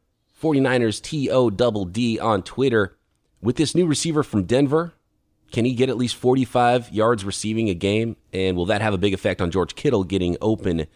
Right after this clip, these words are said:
in your opinion? Uh, I, I, we've talked a lot about the addition of Emmanuel Sanders to the forty-niners, and, uh, I, I think,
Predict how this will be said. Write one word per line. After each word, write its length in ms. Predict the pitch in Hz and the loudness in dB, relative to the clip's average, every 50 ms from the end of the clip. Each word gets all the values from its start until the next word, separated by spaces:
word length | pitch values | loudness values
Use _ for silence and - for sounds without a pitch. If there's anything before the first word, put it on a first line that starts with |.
| _ _ _ _ _ _ _ _ | _ _ _ _ _ _ _ _
in 160 | - 92 92 | -4 -4 -2
your 440 | 90 85 85 87 90 87 87 87 - | -2 -2 0 0 2 2 2 2 0
opinion? 600 | - 82 80 - - - 87 90 87 85 82 78 76 - _ _ _ _ _ | -2 -8 -8 -8 -6 -4 -2 -2 0 -2 -2 -4 -4 -8 _ _ _ _ _
Uh, 300 | - 95 92 92 92 85 - | -4 -2 -2 -2 -2 -2 -2
I, 100 | - 139 - 92 | -4 -4 -4 -4
I, 40 | - - _ _ _ - | -8 -10 _ _ _ -2
we've 180 | 131 143 143 | -2 -2 0
talked 280 | - 202 202 185 - - | 2 0 0 0 0 0
a 40 | 151 | 0
lot 300 | 143 143 143 143 135 - | 2 2 0 0 -2 -4
about 840 | - 120 110 127 127 123 123 120 120 117 117 107 - - - - - _ _ _ _ _ _ _ _ | -8 -4 0 2 2 4 4 6 6 4 4 2 -2 -6 -8 -8 -10 _ _ _ _ _ _ _ _
the 180 | - 107 117 131 | -8 -2 0 0
addition 460 | 110 92 151 151 - - 139 127 120 | 2 2 2 2 2 2 2 2 0
of 600 | 113 - 117 117 113 110 107 107 101 98 - - _ _ _ _ _ _ _ _ _ _ _ _ _ _ _ _ _ _ _ | 0 0 2 2 4 4 4 2 0 -4 -10 -18 _ _ _ _ _ _ _ _ _ _ _ _ _ _ _ _ _ _ _
Emmanuel 360 | - 123 135 139 131 123 110 | 0 2 4 4 4 2 2
Sanders 540 | - - 131 120 123 123 127 131 131 - - | 2 0 0 0 2 0 -2 -4 -4 -8 -8
to 480 | - - - 131 127 127 127 131 135 135 _ _ _ _ _ | -6 -2 0 2 2 2 2 0 -2 -6 _ _ _ _ _
the 100 | - 101 | -12 -12
forty-niners, 800 | - - 139 131 120 110 107 110 113 120 120 127 135 127 - - - _ - | -6 0 0 0 2 2 0 0 0 0 -2 -4 -6 -8 -12 -16 -16 _ -8
and, 400 | 101 101 101 101 98 98 101 92 | -6 -4 -2 -2 -2 -4 -4 -2
uh, 240 | 92 98 98 95 - | -2 -2 -2 -2 -4
I, 220 | - 80 - - | -8 -10 -6 -6
I 40 | 101 | -8
think, 500 | - - - 113 110 104 - - - - | -6 -2 -2 -2 -2 -2 -8 -16 -20 -20